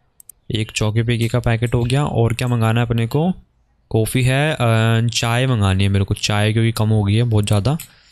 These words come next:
और कुछ मंगाना है मेरे को, यहाँ पे देख लेता हूँ मैं, पानी की बोतल और दूध मंगाना है,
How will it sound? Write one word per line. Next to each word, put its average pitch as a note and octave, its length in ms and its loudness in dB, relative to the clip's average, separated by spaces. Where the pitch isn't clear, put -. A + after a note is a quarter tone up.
और A2 140 2
कुछ B2 180 -2
मंगाना B2 300 0
है D#3 60 -2
मेरे D3 120 0
को, C#3+ 60 2
यहाँ B2 180 0
पे A#2+ 80 2
देख A#2 160 2
लेता A2+ 200 0
हूँ A#2 80 0
मैं, C#3+ 180 0
पानी A#2 280 2
की C3 100 -2
बोतल C3+ 600 0
और A2 520 2
दूध A2 280 2
मंगाना F#2 360 0
है, F2 100 0